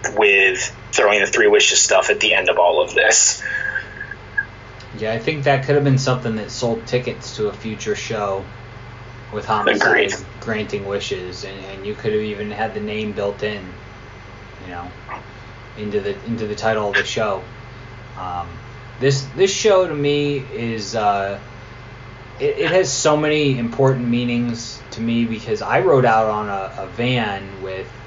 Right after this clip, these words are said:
Speaker 2: uh, nine of my friends for this show, and we had so much fun just busting each other's balls and playing the name game, and,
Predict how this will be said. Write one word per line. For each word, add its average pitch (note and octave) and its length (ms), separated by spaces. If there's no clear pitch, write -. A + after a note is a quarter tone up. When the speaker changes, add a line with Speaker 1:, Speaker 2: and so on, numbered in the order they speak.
Speaker 2:
uh, F#2+ 300
nine C3 300
of A2+ 140
my A#2 100
friends F#2 840
for A2 120
this G#2 200
show, F2 560
and A2 680
we D#3+ 140
had D#3 260
so - 380
much C#3 320
fun B2 500
just G#2+ 360
busting A#2 400
each A#2 240
other's G#2+ 280
balls A2 600
and F#2 120
playing C#3+ 340
the B2 80
name A#2+ 480
game, A#2 640
and, F#2+ 120